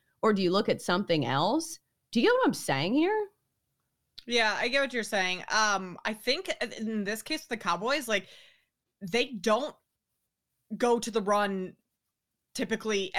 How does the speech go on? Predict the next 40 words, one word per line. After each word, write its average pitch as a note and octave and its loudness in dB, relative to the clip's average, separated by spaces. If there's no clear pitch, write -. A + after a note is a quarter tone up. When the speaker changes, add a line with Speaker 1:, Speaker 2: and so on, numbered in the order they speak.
Speaker 2:
or C4 2
as A3+ 2
much B3+ 0
as A#3 0
a, A#3+ 0
a A#3 4
normal, A#3 -2
eh, - -6
team, A3 -2
the G#3 2
average G#3 -2
team G#3+ -2
would, G#3 -2
once A#3 0
they're A#3 2
up G#3 -4
big. G3 -2
They A3 -2
continue A#3 -6
to G3 -8
throw G3 -4
the F3 -8
ball, F#3 -2
which, F#3 -10
to - -8
your G3+ -2
point G3+ -6
with F3 -10
Dak F#3+ 0
piling G#3 0
up G3 -2
the E3+ -12
yardage, F3+ -2
like, F3+ -6
that's G#3+ 0
what G#3+ -8
we've F#3+ -12
seen, F#3+ 0
Speaker 1:
Mm-hmm. F3 0
Speaker 2:
um, F3+ 0